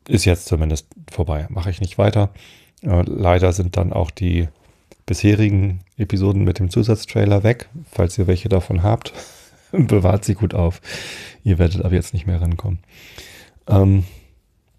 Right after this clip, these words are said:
ja. Genau.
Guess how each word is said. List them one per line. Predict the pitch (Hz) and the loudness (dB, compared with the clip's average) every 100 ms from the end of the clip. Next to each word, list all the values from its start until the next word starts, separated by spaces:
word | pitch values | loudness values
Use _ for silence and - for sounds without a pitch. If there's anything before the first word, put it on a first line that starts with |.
| _ _ _ - - | _ _ _ -12 -2
ja. | 98 107 82 _ _ _ _ _ _ _ _ _ _ _ _ _ _ _ _ - | 2 2 0 _ _ _ _ _ _ _ _ _ _ _ _ _ _ _ _ -4
Genau. | 95 90 87 | 0 2 2